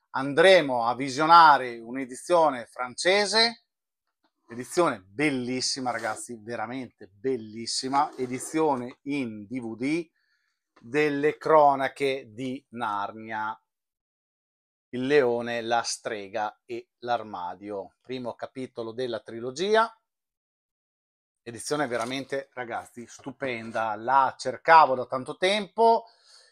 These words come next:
non si trovava, si trovava a prezzi veramente altissimi. Poi mi è stata proposta dal mio amico Simone, insomma, gli ho detto ovviamente subito di sì. Come ho detto in un video precedente, e sono andato a vedere su eBay e si trova,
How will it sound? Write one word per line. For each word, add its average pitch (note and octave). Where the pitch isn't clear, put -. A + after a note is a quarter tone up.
non E3
si D3+
trovava, D#3+
si -
trovava D3
a -
prezzi D3+
veramente C3
altissimi. C3
Poi F3+
mi A2+
è A2+
stata D3
proposta D3
dal A#2
mio B2+
amico C#3+
Simone, A3+
insomma, C#3
gli G2
ho A2+
detto B2+
ovviamente B2+
subito A#2
di E3+
sì. F#3+
Come G#3+
ho -
detto F#3
in D#3+
un D3+
video F3+
precedente, A#3+
e E3
sono E3+
andato F3+
a D3+
vedere E3
su -
eBay D#3+
e D#3+
si -
trova, D3